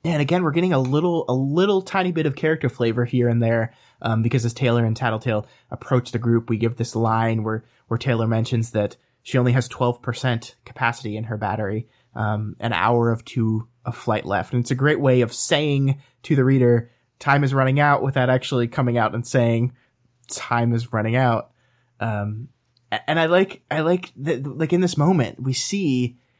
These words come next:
despite all these failures, despite the fact that they have seemingly lost Cauldron,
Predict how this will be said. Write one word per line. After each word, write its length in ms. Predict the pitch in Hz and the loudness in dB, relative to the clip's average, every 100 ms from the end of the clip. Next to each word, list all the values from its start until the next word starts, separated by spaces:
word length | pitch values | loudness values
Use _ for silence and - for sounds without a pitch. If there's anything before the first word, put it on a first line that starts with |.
| _ - | _ -4
despite 380 | 131 - 170 | -2 0 0
all 80 | 160 | 0
these 160 | 147 120 | -2 -2
failures, 440 | 123 113 110 113 | -2 0 0 -4
despite 360 | - - 131 131 | -8 -4 -4 -4
the 80 | 123 | -2
fact 240 | 123 117 | -4 -4
that 140 | 120 | -6
they 280 | 120 110 110 _ _ _ | -4 -4 -6 _ _ _
have 240 | 110 101 - _ - | -6 -6 -12 _ -16
seemingly 420 | - 131 123 123 | -2 2 4 2
lost 460 | 110 120 127 - - _ - | 4 2 2 -2 -20 _ -8
Cauldron, 640 | - 131 110 104 107 | -2 0 0 -2 -2